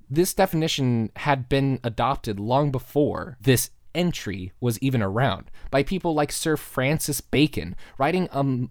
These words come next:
about numerous plants that, quote, "have a milk in them when they are cut." Even before that, nearly every medieval cookbook had a recipe for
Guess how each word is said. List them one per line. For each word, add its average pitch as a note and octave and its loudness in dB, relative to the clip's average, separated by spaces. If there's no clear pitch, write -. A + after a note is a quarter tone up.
about B2 0
numerous C3 0
plants D3 -2
that, G#2+ 2
quote, - 2
"have F3+ -2
a C#3+ 0
milk C#3 -2
in G#2+ 2
them F#2+ 0
when C3+ 0
they B2+ 2
are A#2+ 2
cut." - -6
Even B3+ 0
before E3 0
that, B2 0
nearly G3 0
every F#3+ 2
medieval D#3+ 0
cookbook - -2
had G#3 -2
a E3 0
recipe C3 0
for F#3+ -2